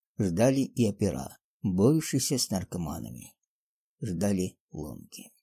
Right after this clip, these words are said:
Из проверенных источников следовало, что господин Костин разную дрянь не только потребляет, но и злоупотребляет ею. Соответственно,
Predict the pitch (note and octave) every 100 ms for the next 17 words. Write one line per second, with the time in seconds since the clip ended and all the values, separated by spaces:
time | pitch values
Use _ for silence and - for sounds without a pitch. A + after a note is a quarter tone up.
0 | _ _ _ _ _ _ _ _ _ _
1 | _ _ C3+ C#3 E3 D3+ D#3 D#3 C3 B2
2 | C3 - - E3+ - B2 A2 F#2 E3 F#3+
3 | D3 G#2 G2 E2+ - - - D3 A#2 A#2+
4 | - C#3 A#2 F2 - F#2 - - D#3+ F#3+
5 | - - B2+ B2+ A#2+ G#2 F2 F2+ A2+ D#3+
6 | D#3+ G#2 C#3 - D3 - F#3 - - G2+
7 | - - - - - _ _ _ _ B2
8 | G#2+ D#3+ - D#3 - G3 A#2 G#2+ C3 D3
9 | C3+ - F#2+ D2+ - - - - _ _
10 | - A#2+ - - _ _ _ _ _ _
11 | _ _ _ _ - C3+ A#2+ - A#3 -
12 | - F2+ D2+ D2+